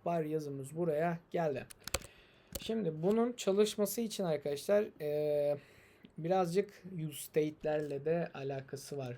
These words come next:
bu olayın. Onun için geldik, şu kodu kopyaladık. Çalışmayacak. Onun için use state'lerimizidir.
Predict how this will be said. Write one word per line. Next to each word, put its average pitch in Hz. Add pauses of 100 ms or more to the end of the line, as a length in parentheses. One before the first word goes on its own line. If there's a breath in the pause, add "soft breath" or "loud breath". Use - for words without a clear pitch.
(100)
bu 151
olayın. 180 (640 loud breath)
Onun 202
için 185
geldik, 160
şu -
kodu 147 (120)
kopyaladık. 165 (180)
Çalışmayacak. 180 (520)
Onun 151
için 170
use 165
state'lerimizidir. 139